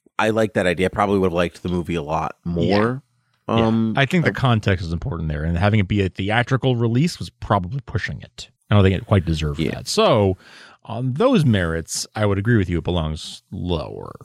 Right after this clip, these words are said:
Speaker 2: on the list.
Speaker 1: Mm-hmm.
Speaker 2: As far as
Speaker 1: Well, coming in at number four, then,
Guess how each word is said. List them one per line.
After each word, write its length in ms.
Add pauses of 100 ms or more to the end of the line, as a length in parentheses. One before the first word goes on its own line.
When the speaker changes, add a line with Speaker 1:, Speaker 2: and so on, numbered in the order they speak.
(220)
Speaker 2:
on 180
the 140
list. 300
Speaker 1:
Mm-hmm. 920
Speaker 2:
As 100
far 140
as 180
Speaker 1:
Well, 220
coming 320
in 140
at 220
number 360
four, 840 (160)
then, 540